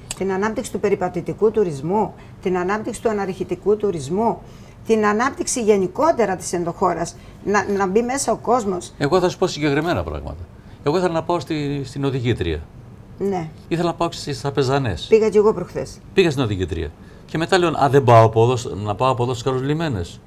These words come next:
Speaker 2: Βλαστήμισε την ώρα και τη στιγμή.
Speaker 1: Έτσι ακριβώς.
Speaker 2: Έχει ένα απέσιο δρόμο που πρέπει να έχεις, ούτε τρακτέρ δεν το περνάς. Και αυτό το πράγμα είναι δέκα χρόνια τώρα έτσι. Ε, λέω, «Ε,
Speaker 1: Όχι,
Speaker 2: ρε,
Speaker 1: είναι,
Speaker 2: παιδί».
Speaker 1: είναι όλα τα χρόνια. Είναι
Speaker 2: Όλα
Speaker 1: πάντα.
Speaker 2: τα χρόνια.
Speaker 1: Είναι πάντα.
Speaker 2: Να πάω,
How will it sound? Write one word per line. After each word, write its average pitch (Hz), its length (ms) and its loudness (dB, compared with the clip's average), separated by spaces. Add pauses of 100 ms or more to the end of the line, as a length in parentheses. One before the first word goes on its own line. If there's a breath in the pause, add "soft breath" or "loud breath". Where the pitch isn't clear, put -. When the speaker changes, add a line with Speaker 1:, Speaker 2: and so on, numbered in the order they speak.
(120)
Speaker 2:
Βλαστήμισε 127 480 -2
την 135 100 -4
ώρα 139 120 0
και 120 80 -2
τη 117 80 -4
στιγμή. 95 400 -4
Speaker 1:
Έτσι 180 240 -6
ακριβώς. 160 360 -8 (120)
Speaker 2:
Έχει 113 160 2
ένα 110 160 4
απέσιο 120 680 4 (320 loud breath)
δρόμο 151 300 4
που 127 140 -8
πρέπει 147 140 -2
να 151 80 -2
έχεις, - 140 -4
ούτε 139 200 0
τρακτέρ 135 380 -2
δεν 117 120 0
το 92 120 -2
περνάς. 110 500 -2 (180 loud breath)
Και - 100 -8
αυτό 120 160 -4
το 120 100 -10
πράγμα 143 280 -6
είναι 139 220 -6 (140)
δέκα 123 300 -8
χρόνια 107 360 -10
τώρα - 120 -20 (120)
έτσι. - 260 -20 (580 loud breath)
Ε, 110 100 0
λέω, 131 340 4 (100)
«Ε, 113 100 -4
Speaker 1:
Όχι, 113 120 4
Speaker 2:
ρε, 98 80 2
Speaker 1:
είναι, 311 140 2
Speaker 2:
παιδί». - 180 0
Speaker 1:
είναι 359 140 4
όλα 370 180 4
τα 349 120 0
χρόνια. 185 500 -2
Είναι 202 140 4
Speaker 2:
Όλα 185 120 10
Speaker 1:
πάντα. - 140 4
Speaker 2:
τα - 80 2
χρόνια. 85 260 0
Speaker 1:
Είναι 247 200 -4
πάντα. 233 180 0
Speaker 2:
Να 185 140 8
πάω, 208 300 6